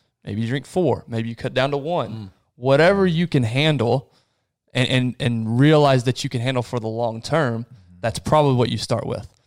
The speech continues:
Speaker 3: Mm-hmm.
Speaker 1: And then it's a constant reminder of, "Why am I doing this? What, what, why is this goal so important to me?" I-, if it's, again, like we said earlier, if it's just a f-, a physical goal and, and that's, and it's very surface level,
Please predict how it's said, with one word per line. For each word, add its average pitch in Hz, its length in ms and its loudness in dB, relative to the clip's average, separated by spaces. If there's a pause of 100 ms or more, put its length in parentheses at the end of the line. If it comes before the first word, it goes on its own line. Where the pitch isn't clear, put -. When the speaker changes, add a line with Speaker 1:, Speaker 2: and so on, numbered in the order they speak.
Speaker 3:
Mm-hmm. 101 300 -12 (140)
Speaker 1:
And 127 140 0
then 180 120 4
it's 160 120 0
a 123 60 -2
constant 139 500 0
reminder 123 460 0
of, 107 100 -4
"Why 113 280 -2
am 113 100 -6
I 110 100 -6
doing 107 260 -8
this? - 360 -14 (720)
What, 117 360 2
what, 127 380 4
why 131 200 4
is 143 100 2
this 143 160 -2
goal 127 200 2
so 120 200 0
important 113 360 -4
to 113 80 -14
me?" 110 160 -10 (100)
I-, 131 60 -6
if 120 340 -6
it's, - 340 -6
again, 131 500 -2
like 120 140 -2
we 123 60 -2
said 120 140 -2
earlier, 147 160 2
if 110 120 -4
it's - 180 -6
just 143 320 0
a - 80 -8
f-, - 200 -12 (600)
a 110 120 -2
physical 165 540 0
goal 127 440 0
and, 123 180 -2
and 123 100 -2
that's, 127 240 -2
and 120 160 -4
it's 110 140 -8
very 131 200 2
surface 139 520 -2
level, 110 440 -4